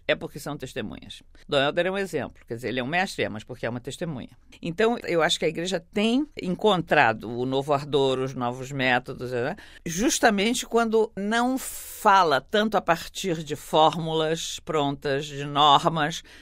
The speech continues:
mas fala a partir da experiência, do testemunho de pessoas. Eu acho que é por aí que nós seremos ouvidos. Então, eu acho que a nova evangelização tem que resgatar essa maneira de evangelizar, que é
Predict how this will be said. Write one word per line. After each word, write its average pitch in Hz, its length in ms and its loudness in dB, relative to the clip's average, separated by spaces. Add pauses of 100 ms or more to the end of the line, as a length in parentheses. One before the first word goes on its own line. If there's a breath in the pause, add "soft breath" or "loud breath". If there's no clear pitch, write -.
(140 loud breath)
mas 160 100 -8
fala 175 220 -2
a - 20 -14
partir 185 460 -6 (160)
da 160 120 -6
experiência, 143 760 -8
do 147 160 -12
testemunho 143 720 -4
de - 140 -20
pessoas. - 540 -14 (240 loud breath)
Eu 165 140 4
acho 226 160 4
que - 80 0
é 208 40 -2
por 262 200 2
aí 208 280 6 (360)
que 214 120 -4
nós 196 160 0
seremos 202 320 0
ouvidos. 220 600 -4 (260)
Então, 156 420 -2 (400 loud breath)
eu 127 160 2
acho 151 200 4
que 214 60 -2
a 170 60 0
nova 160 180 -2
evangelização 160 840 -2 (220)
tem 233 200 6
que 262 100 -2
resgatar 165 800 0 (120)
essa 196 340 4
maneira 180 680 0
de 113 100 -8
evangelizar, 110 840 -6
que 160 260 -2
é 151 260 4